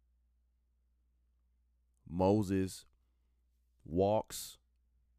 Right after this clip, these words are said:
to the Red Sea, turns around, sees that there's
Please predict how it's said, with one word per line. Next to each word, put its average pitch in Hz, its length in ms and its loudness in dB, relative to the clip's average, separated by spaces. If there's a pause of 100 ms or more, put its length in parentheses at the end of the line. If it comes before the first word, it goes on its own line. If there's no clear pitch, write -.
(580)
to 117 120 -2
the 98 100 -2
Red 101 260 -2
Sea, 80 400 -4 (920)
turns 107 420 -2
around, 95 440 -2
sees 104 760 -6 (1000)
that 90 240 -2
there's 87 420 -2